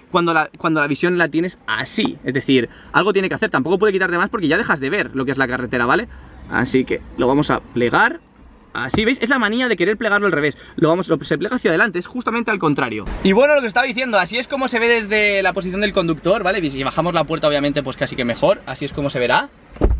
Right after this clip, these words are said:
¿vale? Así es como se ve la posición del conductor. Eh, aquí es donde se ve lo que os he enseñado antes del asiento. Es bastante, bastante cómodo. Es cierto que no agarra mucho, es decir, bailo bastante, pero bueno, es que es un asiento cómodo, no es un, no es, no es un asiento para pista. El dueño de este coche,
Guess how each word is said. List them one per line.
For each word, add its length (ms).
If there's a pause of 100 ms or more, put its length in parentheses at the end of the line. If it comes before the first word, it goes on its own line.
(140)
¿vale? 140
Así 100
es 60
como 140
se 60
ve 60
la 80
posición 220
del 100
conductor. 480 (240)
Eh, 60
aquí 240
es 60
donde 180
se 100
ve 340
lo 80
que 60
os 80
he 40
enseñado 280
antes 180
del 80
asiento. 280
Es 100
bastante, 340
bastante 360
cómodo. 280 (280)
Es 120
cierto 220
que 100
no 60
agarra 320
mucho, 280
es 40
decir, 240 (460)
bailo 280
bastante, 520 (320)
pero 180
bueno, 320
es 140
que 80
es 100
un 100
asiento 300
cómodo, 280
no 60
es 60
un, 200
no 80
es, 180
no 80
es 60
un 60
asiento 220
para 160
pista. 200
El 80
dueño 160
de 60
este 140
coche, 300